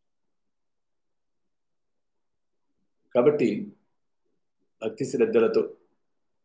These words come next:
చక్కగా మనం పండగ చేసుకుందాం. అయిపోయింది, మేమంతా అలంకరణలు అంతా సరే పండగ.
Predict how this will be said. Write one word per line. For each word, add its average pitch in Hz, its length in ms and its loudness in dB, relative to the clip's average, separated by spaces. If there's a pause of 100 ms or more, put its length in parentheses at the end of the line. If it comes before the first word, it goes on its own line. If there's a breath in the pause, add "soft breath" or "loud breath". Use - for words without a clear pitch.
(100)
చక్కగా 120 360 2 (720)
మనం 107 180 -2
పండగ 117 360 6
చేసుకుందాం. 123 520 6 (180)
అయిపోయింది, 110 320 6
మేమంతా 101 300 4
అలంకరణలు 113 400 6
అంతా 110 140 -6
సరే 104 180 2
పండగ. 110 320 8